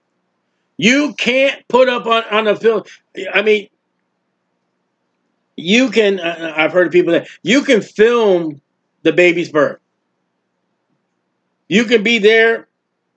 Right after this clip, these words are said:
in the, in the, uh, delivery room. And you can film it. And then you can put it on the screen and say, "Everybody, look, this is my child being born." You cannot film or record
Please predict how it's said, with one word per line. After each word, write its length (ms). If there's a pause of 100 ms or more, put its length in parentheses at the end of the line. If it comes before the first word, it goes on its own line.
(280)
in 100
the, 300
in 140
the, 220 (280)
uh, 520
delivery 400
room. 220 (1400)
And 140
you 100
can 160
film 320
it. 100 (1200)
And 100
then 160
you 120
can 160
put 160
it 100
on 60
the 60
screen 240
and 80
say, 100
"Everybody, 440
look, 280
this 160
is 80
my 180
child 420
being 220
born." 300 (1400)
You 260
cannot 600
film 520 (460)
or 220
record 800